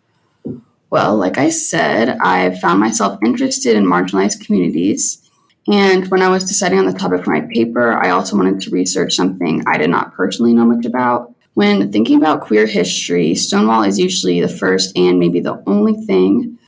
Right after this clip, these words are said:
uh, that comes to mind for many people.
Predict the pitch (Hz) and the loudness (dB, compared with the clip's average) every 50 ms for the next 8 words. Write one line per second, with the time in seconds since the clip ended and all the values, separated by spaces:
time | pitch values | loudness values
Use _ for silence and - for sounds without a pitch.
0 | _ - 196 196 185 185 180 - 165 - - - - 196 196 196 - - - - | _ 0 2 2 2 2 2 0 0 0 -2 -2 -2 0 0 0 0 0 0 2
1 | - - 95 - - 95 90 85 87 87 87 - - - - - 107 110 113 117 | 2 2 0 0 0 0 2 2 2 0 -2 -2 -4 -4 -4 -2 0 2 2 2
2 | 123 120 - | 0 -4 -8